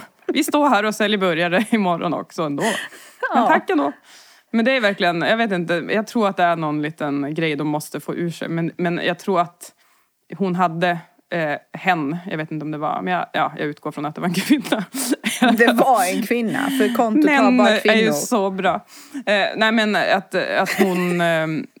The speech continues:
Speaker 1: <laughs> hon trodde inte att, eh, kanske att det skulle nå till dig, utan hon tänkte kanske, ehm, ja, för hon, eh, jag kan tänka mig att hon blev lite chockad när du svarade. Hoppas
Speaker 2: Jo,
Speaker 1: jag.
Speaker 2: men det hoppas jag också.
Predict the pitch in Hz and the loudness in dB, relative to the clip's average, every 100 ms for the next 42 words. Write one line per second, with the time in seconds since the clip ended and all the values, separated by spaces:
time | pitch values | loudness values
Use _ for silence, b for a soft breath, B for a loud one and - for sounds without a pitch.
0 | - 466 285 240 202 208 214 202 220 202 | -6 0 2 2 2 2 2 0 0 0
1 | 185 196 - 185 180 - 180 165 165 165 | 0 0 0 0 -2 -4 -4 0 0 0
2 | - _ 160 151 139 175 b b - 175 | -6 _ -2 -2 -2 -8 b b -4 -2
3 | 175 170 165 165 160 170 156 151 - 190 | -2 -6 -6 -4 -2 -2 0 -2 -4 -10
4 | - - 180 151 151 - - 165 - 160 | -20 -8 -6 -4 -4 -4 -4 -8 -10 -10
5 | 160 147 165 147 165 160 156 - 160 156 | -6 -4 -4 -4 -6 -6 -10 -10 -12 -10
6 | - 165 _ _ _ _ _ _ _ _ | -10 -10 _ _ _ _ _ _ _ _
7 | - - - 175 185 - - 185 - 165 | -12 -10 -8 -10 -10 -12 -12 -16 -4 -2
8 | 151 - _ _ _ 190 190 175 170 160 | -2 -10 _ _ _ -2 0 0 0 0
9 | 156 156 170 170 165 170 160 180 160 160 | 0 -2 -4 -4 -2 -2 -2 -2 -2 -2
10 | 165 165 165 165 156 147 147 - - - | -2 -4 -4 -8 -6 -6 -6 -6 -6 -6
11 | - _ _ - 214 208 202 202 170 - | -8 _ _ -4 2 2 2 -2 -6 -12
12 | 196 196 185 180 180 175 185 - 175 170 | -4 -2 0 -2 -4 -6 -6 -4 -4 -6
13 | - - | -8 -8